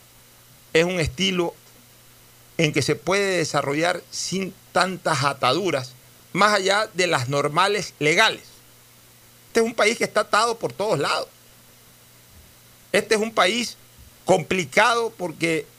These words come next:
lo que tú pretendes hacer a veces se encuentra con mil y un obstáculos.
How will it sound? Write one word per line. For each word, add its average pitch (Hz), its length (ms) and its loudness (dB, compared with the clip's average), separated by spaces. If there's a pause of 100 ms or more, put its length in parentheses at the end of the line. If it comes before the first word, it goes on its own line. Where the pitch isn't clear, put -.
(100)
lo 156 180 2
que 151 100 0
tú 190 200 -4
pretendes 208 420 -2
hacer 185 420 -2 (500)
a 151 120 6
veces 190 460 0 (920)
se - 160 0
encuentra 190 500 0
con 160 220 -2
mil 214 180 0
y 196 100 0
un 220 160 -2
obstáculos. 135 580 -2